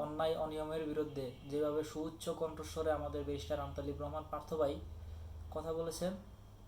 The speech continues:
তা বাংলার মানুষ আমার মনে হয় না কোনোদিন বলতে পারবে। মূলত যারা এই জেনারেশন বা এর আগের জেনারেশন আছেন বা আমাদের সিনিয়র মুরব্বী যারা আছেন তাদের কথা বলছি। ব্যারিস্টার আন্তালিব রহমান পার্থ ভাইয়ের কথা, উনি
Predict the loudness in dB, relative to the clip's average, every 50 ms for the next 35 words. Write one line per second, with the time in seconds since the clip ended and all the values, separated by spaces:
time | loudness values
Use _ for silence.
0 | -6 0 2 2 4 6 4 4 6 6 6 6 6 4 0 0 0 -2 -2 0
1 | 0 0 0 0 0 0 0 0 0 0 0 0 0 -2 -2 -2 -4 -4 -4 -6
2 | -6 -6 -6 -6 -6 -6 -6 -8 -8 -10 -10 -14 -14 -14 -14 -16 -16 -16 -14 -14
3 | -14 -14 -14 -14 -14 -14 -16 -16 -16 -16 -16 -16 -16 -14 -14 -10 -8 -4 -2 -2
4 | 0 0 0 -2 -2 -2 -8 -10 -10 -10 -10 -12 -12 -12 -10 -4 -4 0 2 2
5 | 4 2 2 0 -4 -8 -10 -12 -12 -12 -12 -12 -12 -12 -12 -14 -14 -10 -4 -2
6 | 0 2 2 2 2 2 0 0 0 -2 -2 -2 -2 0 0 2 2 2 2 2
7 | 0 -4 -4 -4 -2 -2 -2 -4 -4 -6 -6 -6 -6 -4 -4 -2 -2 -2 -2 -2
8 | -4 -6 -6 -8 -8 -8 -6 -4 -4 -4 -4 -4 -6 -6 -6 -6 -4 -4 -4 -4
9 | -6 -6 -8 -8 -8 -6 -4 -4 -4 -4 -6 -6 -8 -8 -8 -8 -8 -10 -10 -10
10 | -12 -14 -16 -16 -16 -18 -16 -16 -16 -16 -16 -16 -16 -16 -16 -16 -14 -8 -6 -4
11 | -4 -4 -6 -6 -6 -6 -6 -6 -8 -8 -6 -6 -6 -6 -6 -6 -4 -4 -4 -4
12 | -4 -6 -4 -4 -4 -4 -4 -6 -4 -4 -4 -6 -6 -10 -14 -16 -16 -16 -16 -14
13 | -10 -8 -8